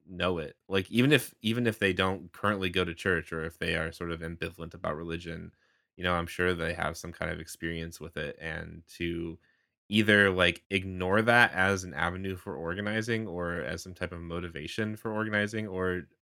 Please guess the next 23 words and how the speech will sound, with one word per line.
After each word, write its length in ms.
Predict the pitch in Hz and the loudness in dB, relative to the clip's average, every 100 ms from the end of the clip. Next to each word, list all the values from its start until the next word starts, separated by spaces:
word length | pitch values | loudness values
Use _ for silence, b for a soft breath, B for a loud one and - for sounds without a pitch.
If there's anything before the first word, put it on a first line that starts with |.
| - | -6
uh, 260 | 85 82 76 | -4 -2 -6
just 320 | - - - | -12 -18 -8
to, 260 | 95 85 82 | -6 -4 -2
like, 360 | 78 76 - _ _ | -4 -4 -10 _ _
try 280 | - 82 82 | 0 2 2
to 200 | - 82 | -4 -14
counter 460 | - 85 85 107 104 | -2 -2 0 2 4
it 200 | 101 - | 4 0
with 120 | 85 | -6
some 180 | 90 82 | -6 -4
other 160 | 82 | -6
type 240 | 82 82 82 | -4 -4 -2
of, 240 | 85 85 - | -6 -8 -8
like, 360 | 80 80 - - | -6 -6 -10 -8
atheist 340 | 85 82 - | -6 -6 -12
ideology 580 | 80 78 80 85 90 90 | -6 -4 -2 -4 -4 -8
seems 540 | - 87 82 85 - | -8 -10 -10 -14 -18
really, 800 | 76 82 87 85 82 80 80 82 - _ _ _ _ _ _ _ _ | -16 -12 -6 -4 -4 -6 -8 -12 -16 _ _ _ _ _ _ _ _
I 80 | 85 | 2
don't 120 | 90 | 2
know, 340 | 82 82 87 82 | 2 0 -2 -4
<laughs> 40 | |
like, 300 | 104 113 107 | 8 8 8